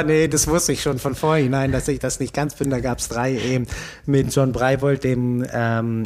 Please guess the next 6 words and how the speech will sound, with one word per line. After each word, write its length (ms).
nun 320
dreimaligen 600
Sieger 480
Sebastian 440
Kienle, 1000
äh, 40